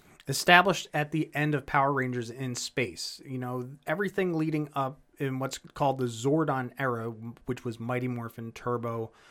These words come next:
uh, and Zeo and Power Rangers in Space.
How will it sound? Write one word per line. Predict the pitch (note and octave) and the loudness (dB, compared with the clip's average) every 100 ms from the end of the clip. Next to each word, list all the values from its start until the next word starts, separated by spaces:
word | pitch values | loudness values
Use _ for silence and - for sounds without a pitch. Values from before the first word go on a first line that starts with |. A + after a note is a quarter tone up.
| - - - | -20 -20 -12
uh, | G#2 G2 - | -10 -10 -10
and | B2+ A#2+ A#2+ A#2 - _ _ C3 | -8 -6 -6 -8 -14 _ _ -10
Zeo | A2+ C3+ C#3 B2 A#2+ A#2+ | -2 2 2 2 0 -2
and | A#2 | -4
Power | B2+ A#2 | -2 -2
Rangers | A#2 A2 A2 | -4 -6 -8
in | A2 | -10
Space. | - - B2+ - | -6 -2 0 -2